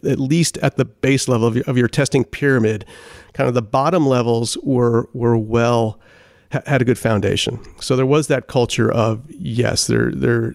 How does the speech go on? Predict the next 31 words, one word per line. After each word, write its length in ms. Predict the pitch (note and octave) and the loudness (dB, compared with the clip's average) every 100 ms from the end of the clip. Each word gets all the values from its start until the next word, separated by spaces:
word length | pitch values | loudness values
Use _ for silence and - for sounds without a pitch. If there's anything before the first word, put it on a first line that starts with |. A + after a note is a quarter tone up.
| - | -8
the 160 | - A#2 | -4 -2
developer 680 | A#2 G#2+ C3 C#3 C#3 B2+ A#2+ | -2 0 0 0 0 0 0
is 420 | C3 A#2+ A#2 - - - - _ _ - | 0 2 2 -2 -8 -20 -20 _ _ -6
responsible 720 | A#2 - A2+ A2+ - A2 A2 | -6 -2 -2 0 -2 0 0
for 460 | - A#2+ A2 G#2+ C#3 _ - | 0 0 0 0 -6 _ -8
the 140 | A#2+ | -6
tests. 720 | - - G2+ - - - - - | -4 -4 -4 -4 -6 -6 -8 -4
And 160 | B2+ D#3 | 0 2
this, 140 | D3+ | 2
this 200 | E3 D#3 | -2 -2
kind 240 | - F3+ D3+ | -2 0 0
of, 120 | G#2 | -2
this 180 | C#3+ D#3 | -2 0
is 140 | A#2+ | -2
well 240 | A2+ C3 | 0 0
before 400 | C3 - B2+ B2 | 0 -2 0 0
the 140 | A2 A2 | 2 -2
quote 320 | - C3 A#2+ | -2 0 2
unquote 480 | A#2 - A2+ C3 G#2+ | 0 0 -2 -2 -4
DevOps 580 | G#2+ A2 A2 - - - - - - - - | 0 0 0 -2 -6 -10 -20 -20 -20 -20 -12
kind 280 | - A2+ | -4 0
of 220 | G#2+ G2+ - | 0 -2 0
model 460 | A2+ A2+ A2 G#2+ | 2 2 2 0
or 120 | A2 A2+ | -2 0
mindset 520 | A2 A#2+ A2 A#2 - | 2 2 0 0 -2
came 180 | A#2+ A2 | -2 0
along. 320 | A2+ A#2 A2 | 2 0 0
So 120 | C#3 | -2
we 120 | E3+ | 0
were 140 | G#3+ E3+ | 2 2
organically 680 | C3+ C3+ C3+ C3 C3+ A#2 | 0 0 0 0 -2 -4